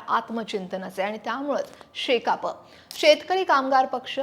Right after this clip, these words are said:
अस्तित्व टिकवण्यासाठी कसा प्रयत्न करतोय की विचारधारा आता गुंडाळून सध्याच्या प्रवाही राजकारणात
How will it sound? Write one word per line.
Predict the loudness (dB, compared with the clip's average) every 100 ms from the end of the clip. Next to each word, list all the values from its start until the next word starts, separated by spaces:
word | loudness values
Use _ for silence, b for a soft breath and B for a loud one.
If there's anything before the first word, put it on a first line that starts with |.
| -4 -6
अस्तित्व | -8 -10 -8 -8
टिकवण्यासाठी | -6 -6 -6 -6 -8 -12
कसा | -10 -10 -10
प्रयत्न | -10 -10 -8 -8 -6
करतोय | -6 -6 -8 -8 B -2
की | 0
विचारधारा | 0 -2 -2 -2 -2 -2
आता | -2 0
गुंडाळून | 0 2 2 4 2
सध्याच्या | -2 -4 -4 -4 -4
प्रवाही | 0 2 2 2
राजकारणात | 2 2 -2 -4 -4